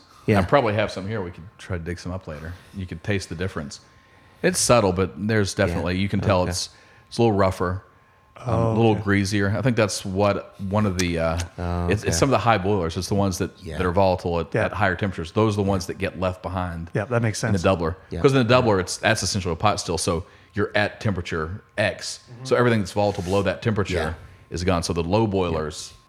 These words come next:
Speaker 2: you're not cutting any of those off. But fortunately, that's, that's not what we're trying to cut off there.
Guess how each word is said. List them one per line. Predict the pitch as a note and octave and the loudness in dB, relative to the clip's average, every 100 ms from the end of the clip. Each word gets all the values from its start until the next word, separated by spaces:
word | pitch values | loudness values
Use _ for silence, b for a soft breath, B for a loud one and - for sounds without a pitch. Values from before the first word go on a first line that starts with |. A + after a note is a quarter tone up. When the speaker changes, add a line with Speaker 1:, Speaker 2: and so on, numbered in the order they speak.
| - - _ | -20 -20 _
Speaker 2:
you're | A2 G#2+ | 2 2
not | G2+ | 2
cutting | G#2 F2+ F2 | -2 -2 -2
any | E2 | -4
of | |
those | D#2 D2+ | -6 -6
off. | D2+ B1+ - - | -6 -8 -12 -10
But | F#2 | 2
fortunately, | D3 - A2 F#2+ - - | 4 4 2 -2 -4 -2
that's, | F#2 - | -2 -2
that's | - F#2+ G2 | -4 -2 -2
not | F2 | -4
what | |
we're | F2 | -4
trying | F2+ D#2+ | -4 -6
to | |
cut | - E2+ | -2 -2
off | E2 | -2
there. | C#2+ | -4